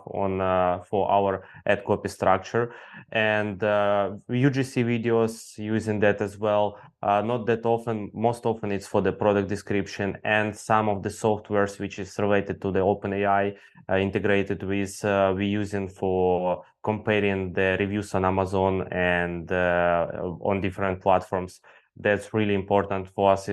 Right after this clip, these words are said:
because it's saving so much time, so many hours for our team. It's like accelerator for our speed, to be honest. So, like, really, uh, like, too soon will be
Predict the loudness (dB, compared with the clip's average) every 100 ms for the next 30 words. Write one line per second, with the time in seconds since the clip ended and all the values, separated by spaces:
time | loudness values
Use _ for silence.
0 | -4 -2 -2 -4 -10 -14 -6 0 0 0
1 | -4 0 2 2 2 -2 -4 -2 0 0
2 | -4 0 0 2 0 0 4 4 4 0
3 | -2 -2 0 -2 -4 -6 -4 -8 -16 -6
4 | -2 0 2 2 2 -4 -4 0 2 2
5 | 2 -2 -2 0 0 -2 -6 -8 -8 -12
6 | -6 -4 -2 -4 -6 -14 -6 0 2 2
7 | 2 -2 -10 _ _ -4 0 2 2 2
8 | 0 -2 -4 -2 0 0 0 0 2 0
9 | 0 0 0